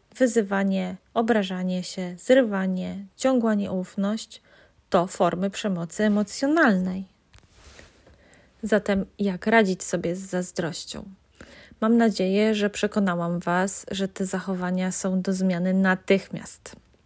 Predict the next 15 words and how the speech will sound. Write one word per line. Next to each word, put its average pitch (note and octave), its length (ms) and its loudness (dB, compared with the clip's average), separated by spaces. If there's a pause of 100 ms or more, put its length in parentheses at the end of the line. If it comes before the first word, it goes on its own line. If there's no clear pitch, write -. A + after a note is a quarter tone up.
(720)
Przynajmniej G3+ 840 2
jeśli G3 380 -2
zależy F#3+ 440 4
wam F3 320 -2
na E3+ 240 -4
ciepłej, F#3+ 380 -2
udanej F3+ 440 0
relacji F3 580 -2
oraz F#3 380 -2
swoim G#3+ 360 0
własnym, G3+ 420 -2
spokojnym F#3+ 560 -2
życiu F#3 240 -6
bez F3+ 260 -4
zazdrości, F3+ 800 -2